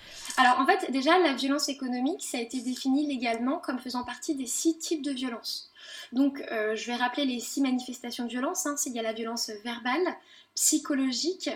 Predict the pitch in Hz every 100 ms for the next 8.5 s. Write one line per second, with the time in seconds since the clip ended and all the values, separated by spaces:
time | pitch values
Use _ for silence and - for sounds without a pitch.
0 | - _ _ - - 320 311 - 254 240
1 | 359 349 - - - - 311 269 262 330
2 | - - - 330 339 302 269 - 247 -
3 | - 339 311 - 294 311 - 294 311 285
4 | 254 226 - - - - - - - -
5 | - - 254 302 320 - - 233 226 226
6 | 220 - - 254 277 269 262 - 277 269
7 | 262 254 294 277 247 240 226 247 240 247
8 | - 247 269 403 -